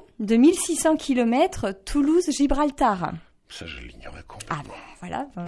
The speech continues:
Speaker 1: c'est, je suis contente de, d'apprendre,
Speaker 2: Je
Speaker 1: de
Speaker 2: devais
Speaker 1: vous
Speaker 2: trop
Speaker 1: apprendre
Speaker 2: parler,
Speaker 1: des
Speaker 2: pas lui
Speaker 1: choses.
Speaker 2: laisser assez de temps
Speaker 1: Mais
Speaker 2: pour,
Speaker 1: non,
Speaker 2: pour
Speaker 1: non, c'est parce
Speaker 2: expliquer
Speaker 1: que
Speaker 2: ses
Speaker 1: bon, moi, je, voilà, j'avais, je lui avais posé plein de questions sur lui, euh, pour, euh,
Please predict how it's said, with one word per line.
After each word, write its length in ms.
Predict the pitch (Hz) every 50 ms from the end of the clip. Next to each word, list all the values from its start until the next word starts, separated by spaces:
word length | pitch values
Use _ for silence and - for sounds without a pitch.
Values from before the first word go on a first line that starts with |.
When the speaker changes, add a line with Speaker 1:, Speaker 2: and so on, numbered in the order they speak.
| 175 165 -
Speaker 1:
c'est, 140 | - 190 196
je 60 | 190
suis 80 | - -
contente 340 | - 208 196 - 208 220 220
de, 160 | 202 202 202 240 233
d'apprendre, 480 | 208 214 214 214 - - 247 226 240 240
Speaker 2:
Je 40 | 208
Speaker 1:
de 40 | 208
Speaker 2:
devais 140 | 190 - -
Speaker 1:
vous 40 | 214
Speaker 2:
trop 140 | 214 214
Speaker 1:
apprendre 220 | 214 214 - - -
Speaker 2:
parler, 200 | - 98 110 117 113
Speaker 1:
des 40 |
Speaker 2:
pas 80 | - 104
lui 80 | 92 -
Speaker 1:
choses. 80 | - 90
Speaker 2:
laisser 200 | 85 - - 90
assez 180 | 82 - - 80
de 40 |
temps 180 | - - - 95
Speaker 1:
Mais 220 | 196 202 208 220
Speaker 2:
pour, 100 | 240 254
Speaker 1:
non, 120 | 254 240 240
Speaker 2:
pour 80 | 226 214 196
Speaker 1:
non, 20 | 220 247
c'est 120 | - 269
parce 240 | 190 202 196 190 -
Speaker 2:
expliquer 120 | - 202
Speaker 1:
que 120 | 180 170 175
Speaker 2:
ses 0 |
Speaker 1:
bon, 260 | 190 214 208 185 165
moi, 200 | 160 165 175 185
je, 160 | 196 180 165
voilà, 340 | 147 147 147 165 185 220 202
j'avais, 380 | 185 165 151 151 156 151 180 - - - - - - -
je 100 | - -
lui 60 | 170
avais 140 | 165 170 170
posé 280 | 165 - 170 160 165 165
plein 180 | 165 - 175
de 40 | 170
questions 420 | 165 - 170 160 - - 196 196 190
sur 220 | 185 - 185 170
lui, 460 | 170 170 185 202 226 240 233 220 196
euh, 80 | 175 160
pour, 300 | 165 - - 170 156
euh, 40 | 156